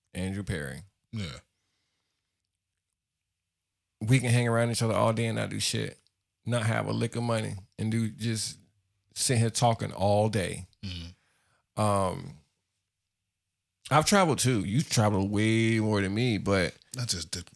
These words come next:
Speaker 2: Dodge, man. I took
Speaker 1: Yeah, but I don't,
Speaker 2: advantage of
Speaker 1: like, I
Speaker 2: it.
Speaker 1: wanna travel a lot. I don't mind traveling a lot, but then at the same time, it's out. At the same time, it's like, man,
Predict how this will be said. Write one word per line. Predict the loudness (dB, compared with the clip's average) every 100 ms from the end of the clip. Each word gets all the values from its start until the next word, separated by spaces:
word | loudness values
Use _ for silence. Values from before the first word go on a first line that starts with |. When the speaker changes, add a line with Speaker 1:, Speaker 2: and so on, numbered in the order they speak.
| -12
Speaker 2:
Dodge, | -8 -6 -6 -8
man. | -8
I |
took | 2
Speaker 1:
Yeah, | 6 6 6 6 8
but | 8
I | 8
don't, | 6
Speaker 2:
advantage | 6
of |
Speaker 1:
like, | 6 6
I | 6
Speaker 2:
it. | 6
Speaker 1:
wanna | 6 4
travel | 4 4 4
a | 0
lot. | 0 0
I | 0
don't | 2
mind | 2 2 2
traveling | 0 0 -2
a |
lot, | -2 -2
but | -4 -4
then | -4 -4
at | -4
the |
same | -4 -2 -2
time, | -2 0 0
it's | -4
out. | -6 -8 -8
At | -8 -6
the |
same | -2 0 0
time, | 0 -2 -2
it's | -4
like, | -8 -8 -4
man, | -2 0 0 -2